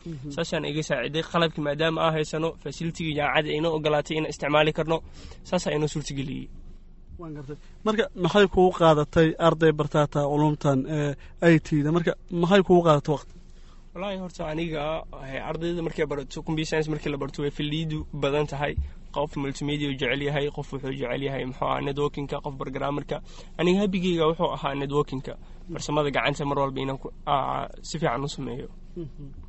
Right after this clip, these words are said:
Speaker 2: Saas ayaan jeclaa. Marka waxayna igu dhiirigelisay maantay meeshaan aan taaganahay ama barnaamijkan inaan soo ikhtiraco.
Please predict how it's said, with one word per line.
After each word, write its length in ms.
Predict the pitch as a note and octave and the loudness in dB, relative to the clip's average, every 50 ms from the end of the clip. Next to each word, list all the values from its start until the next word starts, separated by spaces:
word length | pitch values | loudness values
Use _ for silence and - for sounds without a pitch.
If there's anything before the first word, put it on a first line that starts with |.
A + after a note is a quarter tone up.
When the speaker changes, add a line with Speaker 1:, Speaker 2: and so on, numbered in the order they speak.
| - - | -16 -14
Speaker 2:
Saas 240 | - - E3+ D3+ - | -10 -8 -8 -6 -6
ayaan 140 | C#3+ C#3 C3+ | -6 -8 -6
jeclaa. 420 | C3 B2+ A2+ A#2+ C3+ C#3+ D#3 D3+ - - - | -6 -6 -4 -4 -2 -2 -2 -2 -4 -8 -8
Marka 200 | D#3 C#3+ - - D#3 | -8 -8 -6 -4 -4
waxayna 260 | D#3 D#3 E3 D#3+ D#3 | -2 0 0 -2 0
igu 160 | D#3+ F#3 A3+ A#3+ | -2 -2 -4 -2
dhiirigelisay 720 | G#3 G#3+ G#3 F#3 F#3 F3+ - E3+ E3 E3 D#3+ - G3+ G3 - - - | -2 -2 -2 0 -2 -2 -2 -4 -4 -4 -6 -8 -8 -10 -10 -10 -8
maantay 400 | C#3+ D3 D3+ D#3 - - D#3 D3+ D3 - - - | -6 -4 -4 -4 -4 -6 -8 -8 -8 -10 -10 -8
meeshaan 360 | D3 D3+ D3+ D3+ - D3+ C#3+ | -6 -4 -4 -2 -2 -4 -4
aan 80 | C3 B2 | -4 -6
taaganahay 500 | - C#3+ C#3 C#3 D3 D3+ D3 D3+ D3 D3 B2+ C3+ | -6 -8 -6 -4 -4 -4 -2 -2 -4 -4 -6 -8
ama 180 | C3 B2+ B2+ | -10 -8 -8
barnaamijkan 520 | B2 C3+ C#3 C#3+ D3 D#3 D3 - D#3 D3 C#3+ C#3+ | -8 -6 -6 -4 -4 -4 -4 -4 -4 -4 -4 -4
inaan 140 | C#3+ C#3+ | -6 -6
soo 340 | - - D3+ D3+ D#3 D#3+ - | -6 -6 -6 -6 -6 -6 -8
ikhtiraco. 640 | C#3 C#3 C#3 - - - - D3 C#3 C3 D#3 F#3 | -10 -12 -12 -14 -12 -8 -6 -4 -4 -4 -6 -8